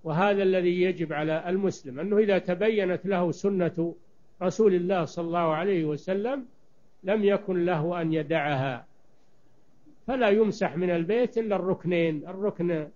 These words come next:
اليماني والركن الحجر الأسود، هذا هو الذي ورد أن النبي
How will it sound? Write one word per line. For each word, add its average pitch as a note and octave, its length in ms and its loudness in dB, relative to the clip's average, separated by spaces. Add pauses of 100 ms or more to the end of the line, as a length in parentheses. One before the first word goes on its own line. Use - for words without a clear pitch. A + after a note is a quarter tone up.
(500)
اليماني F#3+ 600 4
والركن G3 560 2 (400)
الحجر E3+ 440 0
الأسود، D3 440 -2 (420)
هذا G3 160 -4
هو G3+ 140 2
الذي F3+ 280 2
ورد F#3+ 340 2
أن F3 160 0
النبي F#3+ 600 2